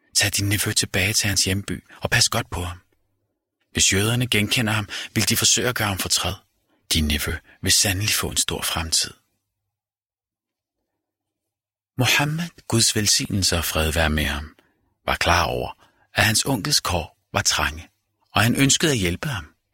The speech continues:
I det mekkanske samfund var der imidlertid ikke meget, en dreng på Muhammeds alder kunne tage sig til.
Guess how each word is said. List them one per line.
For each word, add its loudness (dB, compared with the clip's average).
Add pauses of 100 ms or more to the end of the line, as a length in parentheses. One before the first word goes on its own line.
(580)
I 4
det 4
mekkanske 0
samfund -2 (420)
var 4
der 2
imidlertid 0
ikke 2
meget, 0
en -4
dreng 0
på -6
Muhammeds -2
alder -6 (160)
kunne -2
tage 2
sig 0
til. -2